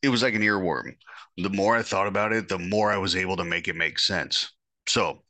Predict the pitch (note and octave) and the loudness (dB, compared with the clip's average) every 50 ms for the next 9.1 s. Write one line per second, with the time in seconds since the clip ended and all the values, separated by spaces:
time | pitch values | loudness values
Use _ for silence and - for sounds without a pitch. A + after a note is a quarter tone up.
0 | _ _ - - B2+ A#2+ G2 E2 A#1+ - - - - - - - - - - - | _ _ -4 0 2 2 2 2 -2 -4 -10 -12 -12 -18 -18 -16 -14 -14 -14 -10
1 | - F#2 A#2 C#3+ D#3+ D#3+ C#3 A#2+ A2+ G2+ G2 E2+ - _ _ _ - _ _ _ | -2 0 2 2 4 4 4 2 2 2 0 -4 -4 _ _ _ -20 _ _ _
2 | - - - - G#2+ G#2 G2 - - G#2 F#2+ - G#2 E2+ G#2 G2 F#2+ F#2+ F2 E2+ | -8 -4 -2 0 0 0 0 -2 -2 -4 -4 -4 -4 -2 -2 0 0 0 0 -2
3 | D#2+ - - - F#2+ F2+ C#2+ A#1 C2 - - _ _ _ _ _ _ - G2+ G#2+ | -2 -2 -4 -4 -2 -2 -2 -4 -6 -10 -14 _ _ _ _ _ _ -4 -2 0
4 | G#2+ G#2+ G#2 G2 G2+ G#2 F#2 - - - G2+ F2+ F2 E2 F2+ F2+ F2 F2 E2 F2 | 0 0 0 -2 -2 -4 -6 -6 -6 -6 -4 -4 -2 0 0 2 2 0 0 0
5 | E2+ F2 E2+ - - - - G2 - - - G2+ G2 F2+ F#2 F2+ F2+ F2 E2+ E2 | 0 0 -2 -4 -4 -4 0 2 2 2 2 0 0 0 0 0 0 0 0 0
6 | D#2+ D#2+ E2 E2 D#2+ D#2+ - - _ _ _ _ _ _ _ _ - G2 A2+ G#2+ | 0 2 0 0 -2 -6 -12 -20 _ _ _ _ _ _ _ _ -6 -4 -4 -4
7 | G#2 E2+ F#2+ F#2+ - - - G#2+ F#2 - - G#2 G2+ F#2+ F2+ F2+ F#2 F2 F2 F2 | -2 -2 0 0 0 0 0 -2 -2 -2 -4 -4 -6 -4 -4 0 0 2 2 2
8 | F2 F2+ F2 - - F#2 E2 D#2+ E2+ E2 E2+ E2+ E2 - - D#2+ - - E2+ E2 | 0 -2 -4 -6 -6 -6 -6 -6 -4 -2 -2 -2 -2 -4 -6 -4 -2 -2 0 -2
9 | D#2+ - | -4 -6